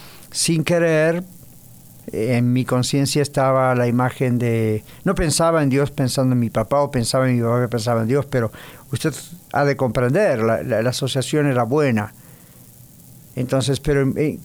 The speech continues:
es probable que muchos de ustedes están escuchando y dicen, "Bueno, qué afortunado, bendecido fue usted, Pastor Daniel, en mi caso, mi padre". Bueno, tenga cuidado, pero cuidado con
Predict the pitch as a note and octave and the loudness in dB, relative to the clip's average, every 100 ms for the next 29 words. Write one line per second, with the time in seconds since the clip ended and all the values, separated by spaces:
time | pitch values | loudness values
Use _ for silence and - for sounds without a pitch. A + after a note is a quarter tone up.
0 | - D#3 B2 F3 E3+ E3+ A#3+ B3 - C3 | -6 -6 -4 -2 2 2 2 0 0 0
1 | C3 C3+ B2+ A#2 C3+ B2+ B2+ C#3 C3 B2+ | 0 0 0 0 0 0 -2 -2 -2 -2
2 | B2 - D3 C#3+ B2+ B2 C#3 C#3+ F3+ C3 | -4 -2 0 0 0 -2 0 0 0 0
3 | C#3+ D3+ C3+ C3+ C3 C3+ B2+ A#2+ A#2 - | -2 -2 -2 -2 0 2 2 0 -2 -2
4 | B2+ B2+ A#2+ D3+ D3+ D#3+ D3+ - - - | -2 -2 -2 0 2 2 0 -6 -20 -20
5 | - B2 - C3 B2 C3 D3 C#3+ C3 A#2+ | -6 -4 0 0 2 2 2 2 2 0
6 | A2 C3+ - C#3 C3 A#2+ A2+ B2+ B2+ B2+ | 0 -2 0 0 2 0 0 0 2 2
7 | A#2+ C3 C3 C#3 C3+ - D#3 G3+ G3 A3 | 0 2 2 0 -2 -2 0 0 0 2
8 | F3+ D3+ D#3+ F#3 - - - - - - | 2 2 0 -4 -12 -20 -20 -20 -20 -20
9 | - - - D#3+ D#3+ D#3 D#3 D3+ D3 C#3+ | -20 -14 -2 2 2 4 4 2 2 2
10 | C#3 C#3+ D3 D3+ E3+ D#3+ C#3+ C3 | 2 0 2 2 2 2 0 0